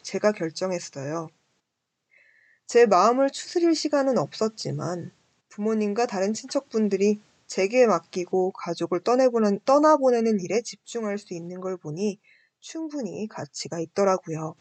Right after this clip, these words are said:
물론 아직 여러모로 너무나도 부족하지만 어른이 된 것 같은 기분을 느낀 몇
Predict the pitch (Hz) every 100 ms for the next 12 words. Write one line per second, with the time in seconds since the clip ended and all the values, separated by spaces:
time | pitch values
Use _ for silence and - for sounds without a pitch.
0 | _ _ _ _ _ _ _ _ _ _
1 | 226 269 277 220 226 220 185 202 277 277
2 | 269 190 180 285 330 233 - 165 190 -
3 | 180 196 - 202 170 185 220 185 _ _
4 | _ _ - 190 240 254 233 220 202 190
5 | - 208 202 175 180 208 175 160 - 226
6 | 254 185 185